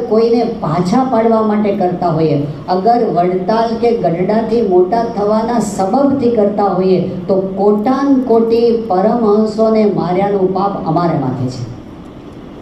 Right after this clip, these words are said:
શબ્દો સાંભળજો, પરમહંસ, એને મારવાનું પાપ કેટલું લાગે?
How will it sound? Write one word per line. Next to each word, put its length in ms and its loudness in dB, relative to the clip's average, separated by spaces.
શબ્દો 280 4
સાંભળજો, 680 2
પરમહંસ, 880 2
એને 200 4
મારવાનું 720 2
પાપ 240 -2
કેટલું 260 -2
લાગે? 420 -4